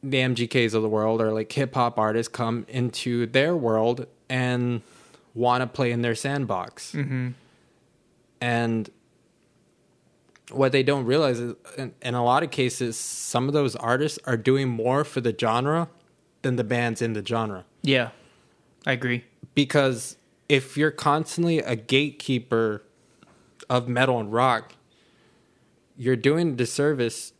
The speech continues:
Speaker 1: to these bands, because they can never achieve a level of success greater than what they have, because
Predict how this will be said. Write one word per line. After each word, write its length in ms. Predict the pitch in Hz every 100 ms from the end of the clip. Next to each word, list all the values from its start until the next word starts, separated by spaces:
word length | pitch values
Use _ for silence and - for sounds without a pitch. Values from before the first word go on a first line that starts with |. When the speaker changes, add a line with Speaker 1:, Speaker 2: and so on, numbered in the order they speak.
| _ _
Speaker 1:
to 160 | - 127
these 200 | 127 120
bands, 440 | - 135 139 117
because 320 | - 117 127 113
they 100 | 120
can 220 | - 120
never 380 | 127 139 151 143
achieve 520 | 131 - 143 135 127
a 100 | 117
level 360 | 117 120 127 127
of 120 | 113
success 580 | - 117 - 135 127 -
greater 380 | - 127 135 127
than 180 | 120
what 160 | 123 -
they 120 | -
have, 440 | 113 147 165 98 -
because 640 | 113 - 120 113 110 -